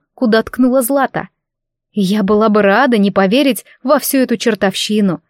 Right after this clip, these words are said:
но слишком уж много необычных совпадений было в моей жизни. А сейчас все они словно наконец нашли объяснение.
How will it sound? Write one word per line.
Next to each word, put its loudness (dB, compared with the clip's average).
но 4
слишком 0
уж -2
много 0
необычных -2
совпадений -2
было 0
в -6
моей -2
жизни. -8
А -2
сейчас -2
все 2
они 2
словно 0
наконец 0
нашли -2
объяснение. -2